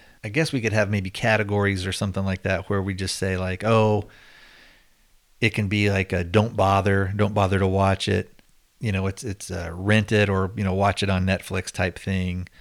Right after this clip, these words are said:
or, you know, you gotta see it." You know, it doesn't have to be anything, but, you know, it can, we can do it kinda fast and loose 'cause we're, we're gonna do other stuff in the thing. But I guess maybe we should have at least,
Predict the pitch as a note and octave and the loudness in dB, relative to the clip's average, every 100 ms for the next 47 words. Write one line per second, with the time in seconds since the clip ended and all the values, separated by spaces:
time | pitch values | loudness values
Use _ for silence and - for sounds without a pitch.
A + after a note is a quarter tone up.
0 | - _ - G2 G2 F#2+ F#2 F#2 F2 F#2 | -20 _ -8 -4 -2 -2 -2 -2 -2 0
1 | F#2 F2+ - F2 F2 C#3+ C3 B2+ C#3 C#3+ | 2 2 -2 -2 0 0 0 0 0 0
2 | B2 G2 G#2+ - F#2 F#2 F2+ - F2 F2 | 2 2 0 -2 -2 -2 -2 -4 -6 -6
3 | F2 C3+ F2+ F2+ F#2+ E2+ G#2+ G2+ F#2+ F#2 | -8 -8 -10 -10 -12 -10 -8 -6 -4 -4
4 | F2 G2 F2+ - F2 E2+ - F2 F2+ F2+ | -6 -6 -6 -4 -4 -4 -6 -6 -4 -4
5 | G2+ F#2+ G2+ G2 B2 A2 G2+ G2+ F#2+ F#2+ | -6 -4 -6 -4 -2 0 0 0 0 0
6 | F2 - F2+ F#2 E2 D#2 G2 F2 F2+ G2+ | -2 -4 -6 -4 -8 -6 -4 -2 -2 0
7 | G#2+ A#2 A#2+ G#2+ G2+ G2+ G2+ E2+ - _ | 0 0 -2 -2 0 0 -2 -4 -14 _
8 | - G#2+ G2 G2+ G#2+ G2+ - - | 0 0 0 -2 -2 -4 -6 -16